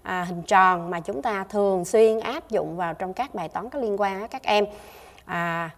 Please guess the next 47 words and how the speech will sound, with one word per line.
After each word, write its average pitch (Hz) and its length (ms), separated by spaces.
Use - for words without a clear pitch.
như 226 120
vậy 175 240
vừa 190 120
rồi, 185 340
cô 220 160
trò 202 200
chúng 247 220
ta 208 240
đã 202 120
ôn 214 300
lại 165 240
một 170 180
số, 240 320
à, 277 140
cái, 247 280
à, 240 60
kiến 254 260
thức, 349 200
à, 190 120
trọng 170 260
tâm 240 300
cơ 233 240
bản 202 340
về 220 140
hình 170 180
tròn. 180 360
Bây 208 140
giờ 190 260
tiếp 277 160
theo 208 240
chúng 214 220
ta 202 200
sang 190 280
phần 170 200
thứ 196 120
hai, 226 380
đó 202 160
là 185 320
vận 180 380
dụng 170 320
thực - 240
hành 165 320
nhé. 254 160
Bài 196 220
tập 180 200
số - 220
một. 208 560